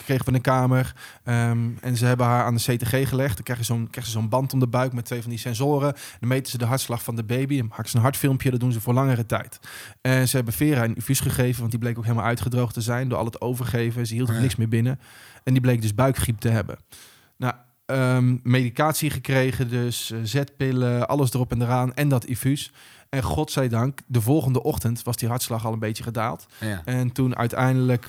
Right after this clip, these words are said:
Speaker 1: eh, weer wat later, eh, was de hartslag van de baby gewoon goed. Hebben ze alles gecheckt. Vera voelde zich gelukkig al wat beter. Hebben ze nog bloed geprikt. En toen, want het krijgt allemaal nog een heel, heel, heel lang staartje. Toen bleek dat de leverwaardes van Vera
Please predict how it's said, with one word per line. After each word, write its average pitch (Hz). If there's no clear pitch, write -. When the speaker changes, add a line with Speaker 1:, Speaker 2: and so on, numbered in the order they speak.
Speaker 1:
eh, 120
weer 135
wat 135
later, 120
eh, 117
was 117
de -
hartslag 123
van 117
de 117
baby 117
gewoon 113
goed. 110
Hebben 123
ze 139
alles 165
gecheckt. -
Vera 143
voelde 123
zich 120
gelukkig 131
al 123
wat 117
beter. 117
Hebben 131
ze 117
nog 120
bloed 147
geprikt. -
En 139
toen, 151
want 117
het -
krijgt 120
allemaal 117
nog 117
een 120
heel, 127
heel, 123
heel 135
lang 120
staartje. 113
Toen 185
bleek 135
dat 131
de 127
leverwaardes 147
van 120
Vera 131